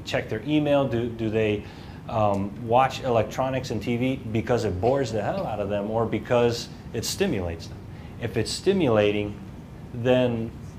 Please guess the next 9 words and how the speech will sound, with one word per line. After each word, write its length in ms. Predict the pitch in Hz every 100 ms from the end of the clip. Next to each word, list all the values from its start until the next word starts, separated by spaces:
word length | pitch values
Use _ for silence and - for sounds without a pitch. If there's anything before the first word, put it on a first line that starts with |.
| -
don't 240 | 127 123 143
do 120 | 175
it. 100 | - - - - - - - - - - -
I-, 60 | 117
if 420 | 117 117 110 110
it's 140 | -
working 460 | 113 139 175 156 123
for 140 | 131
you, 340 | 113 110 104